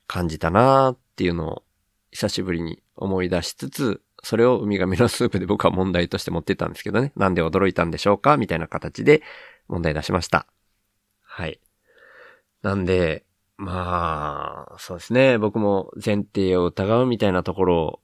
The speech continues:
大事にしてるんで、今はもうしっかりしてきちゃって、長男もそういうことはないとは思いますけど、そのぐらい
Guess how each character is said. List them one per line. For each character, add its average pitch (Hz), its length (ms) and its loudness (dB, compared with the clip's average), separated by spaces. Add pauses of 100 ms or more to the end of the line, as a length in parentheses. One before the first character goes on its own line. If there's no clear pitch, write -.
(120)
大 90 260 -2
事 82 120 -6
に 78 120 -6
し - 80 -12
て 98 140 2
る 90 120 0
ん 80 120 -4
で、 92 340 2 (920)
今 85 540 -4
は 127 320 4 (100)
も 104 400 0 (200)
う - 40 -20 (800)
し - 120 -6
っ - 20 -4
か 123 120 2
り 98 80 2
し - 40 -10
て 95 100 -2
き - 60 -6
ち 95 60 -4
ゃ 85 40 0
っ - 40 -18
て、 - 320 -2 (180)
長 98 160 -2
男 82 120 -2
も 76 80 -8
そ - 80 -6
う 92 40 -4
い - 0 -
う - 20 -6
こ 85 80 -8
と 82 80 -6
は 78 60 -6
な 110 140 2
い 135 80 2
と 90 100 -4
は - 140 -6
思 120 180 0
い 139 40 -2
ま 147 120 -4
す - 100 -12
け 92 100 0
ど、 - 160 -12 (540)
そ - 180 -10
の 90 160 -2
ぐ 92 100 -4
ら 95 160 2
い 139 280 -2